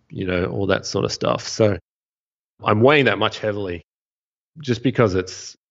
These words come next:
we're getting a lot more candidates now who haven't worked remotely before.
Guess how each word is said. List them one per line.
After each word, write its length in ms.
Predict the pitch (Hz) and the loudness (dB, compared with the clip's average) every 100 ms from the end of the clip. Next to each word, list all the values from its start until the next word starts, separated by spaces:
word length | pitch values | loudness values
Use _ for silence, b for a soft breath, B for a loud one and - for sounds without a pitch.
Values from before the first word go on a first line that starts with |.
| _ _ _ - | _ _ _ -10
we're 120 | 113 | -2
getting 300 | 104 110 101 | 2 4 4
a 60 | 95 | 4
lot 260 | 95 - | 4 4
more 240 | 107 98 87 | 2 2 0
candidates 580 | - 107 107 98 - - | 2 2 2 0 -2 -2
now 220 | 98 95 | 0 0
who 200 | 95 95 | 0 -2
haven't 320 | 90 127 123 | 0 0 2
worked 200 | 123 117 | 2 2
remotely 380 | 120 113 120 120 | 0 0 -2 -2
before. 460 | 113 - 127 143 | -4 -4 -2 -2